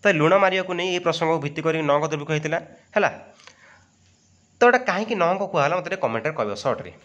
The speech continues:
ଦେଖିବା କିଏ କହୁଛି, ତାଙ୍କ କମେଣ୍ଟକୁ ମୁଁ ବିନ୍ କରିବି। ଓକେ, ତାପରେ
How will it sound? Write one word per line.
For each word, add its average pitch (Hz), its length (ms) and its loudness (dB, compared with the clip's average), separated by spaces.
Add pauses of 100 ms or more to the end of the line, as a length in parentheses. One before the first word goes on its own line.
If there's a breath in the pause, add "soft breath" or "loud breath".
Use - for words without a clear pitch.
(120)
ଦେଖିବା 131 240 -2
କିଏ 123 160 -12
କହୁଛି, 127 240 -4
ତାଙ୍କ 147 180 -2
କମେଣ୍ଟକୁ 120 380 -4
ମୁଁ 160 100 -6
ବିନ୍ 131 220 -2
କରିବି। 98 300 -10 (120)
ଓକେ, 220 160 2 (440 loud breath)
ତାପରେ 117 380 -6